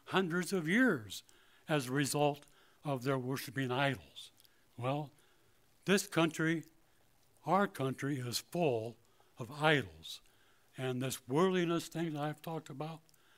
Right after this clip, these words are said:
all those things, if they come before God, if money comes before God, if you work to make more money instead of going to church,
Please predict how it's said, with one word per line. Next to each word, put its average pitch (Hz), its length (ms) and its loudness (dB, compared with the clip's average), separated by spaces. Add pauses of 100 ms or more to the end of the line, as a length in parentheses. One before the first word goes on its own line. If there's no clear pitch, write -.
(440)
all 156 180 -6
those 156 300 -4
things, 160 460 -2 (280)
if 127 140 -8
they 123 160 -4
come 151 300 -4
before 151 360 -2
God, 156 520 -2 (640)
if 123 180 -8
money 175 460 2 (360)
comes 151 240 2
before 156 360 -2
God, 156 560 0 (540)
if 139 220 -2
you 180 180 2
work 175 300 0
to 143 60 -6
make 165 240 0
more 160 200 0
money 165 360 0 (340)
instead 160 240 -2
of 135 80 -4
going 156 260 0
to 135 80 -6
church, - 540 -4